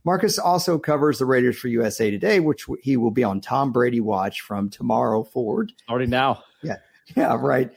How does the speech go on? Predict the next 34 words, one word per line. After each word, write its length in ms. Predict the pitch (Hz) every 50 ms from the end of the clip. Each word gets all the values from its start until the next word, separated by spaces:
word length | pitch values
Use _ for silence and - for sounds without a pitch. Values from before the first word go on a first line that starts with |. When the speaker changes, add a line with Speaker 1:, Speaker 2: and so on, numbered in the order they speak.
| _ - - _
Speaker 1:
He 120 | - 170 175
also 200 | 175 151 - 165
writes 280 | 143 139 131 131 -
for 180 | - - 135 120
P 180 | - - 147 139
F 140 | 123 - -
F 160 | 120 107 -
dot 200 | - 117 117 - -
com. 200 | - 113 107 107
That's 160 | 110 104 -
Pro 220 | _ - 117 110 110
Football 600 | - - 117 - _ 101 95 92 87 85 - _ _ _ _ _ _ _ _ _ _ - -
Focus. 600 | - 123 117 107 110 - 92 101 98 - - - - _
I 160 | - 123 113
am 120 | 123 120 117
at 180 | 107 107 110
Harrison 600 | 107 104 104 110 107 104 - 107 101 101 101 98 101 _ _ _ _ _ _ _
N 140 | - 110 101
F 200 | 95 95 - -
L 380 | 95 92 90 90 90 90 - _
on 260 | - 92 87 87 85
Twitter, 560 | - - - 92 90 92 90 87 90 87 - _
and 220 | - 117 92 90 78
we 100 | 95 104
will 160 | 98 90 92
talk 320 | - - - 117 117 _ _
to 80 | -
you 120 | 110 110 107
guys 840 | 123 107 104 101 101 101 98 98 98 101 101 98 - - - - _ _ _ _ _ _ _
in 60 | -
a 40 | 107
couple 220 | - - 120 120 139
of 60 | -
days. 240 | 190 - - -